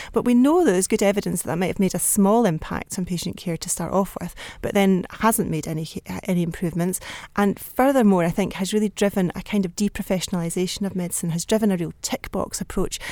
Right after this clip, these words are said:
And that has meant for doctors like myself, you just don't get the same satisfaction of feeling that I personally am doing a good job for that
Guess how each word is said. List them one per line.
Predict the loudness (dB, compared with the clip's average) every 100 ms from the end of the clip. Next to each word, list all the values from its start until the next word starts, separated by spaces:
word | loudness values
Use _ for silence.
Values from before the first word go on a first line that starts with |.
| -8 2
And | 4
that | 4
has | 4
meant | 2 2
for | -2 -2
doctors | -2 -2 -6
like | -4
myself, | -2 0 -2
you | -2
just | -2 0
don't | 0 0
get | 0 -2
the |
same | 2 2 2
satisfaction | 0 0 0 -2 -4 -2 -4
of | -4
feeling | -4 -4
that | -4 -4
I | -4
personally | -2 -4 -2 -2
am | -2
doing | -4
a | -4
good | -6 -6
job | -8 -8
for | -8
that | -8